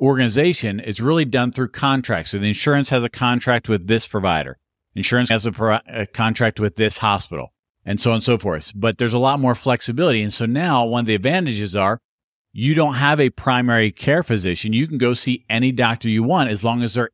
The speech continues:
in network. So you have a lot more flexibility. And you don't need a referral to go just see. If you need to go see a cardiologist, you can just one day get up and go make an appointment with a cardiologist.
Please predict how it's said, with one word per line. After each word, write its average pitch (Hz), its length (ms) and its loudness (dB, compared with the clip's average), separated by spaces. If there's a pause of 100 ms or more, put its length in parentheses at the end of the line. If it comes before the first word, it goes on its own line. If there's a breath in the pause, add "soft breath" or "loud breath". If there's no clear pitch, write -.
in 104 260 -4
network. 90 480 -6 (300 loud breath)
So 127 160 0
you 123 80 4
have 127 180 2
a 123 60 2
lot 120 360 2
more 117 320 -2
flexibility. 98 920 -6 (880)
And 127 100 2
you 139 100 2
don't 151 220 2
need 151 180 0
a - 20 0
referral 143 460 2
to 110 80 -4
go 123 220 2
just 117 260 -2
see. 120 180 -2
If 87 80 -6
you 101 80 -4
need 110 160 0
to 113 60 -8
go 117 120 2
see 123 180 -2
a 110 40 0
cardiologist, 120 680 0
you 95 120 -4
can 110 100 0
just 104 160 -4
one 104 240 -2
day 113 180 2
get 110 160 2
up 127 100 -2
and 107 120 -6
go 110 160 2
make 113 160 2
an 110 80 0
appointment 117 260 -2
with 117 80 -6
a - 40 -20
cardiologist. 117 560 2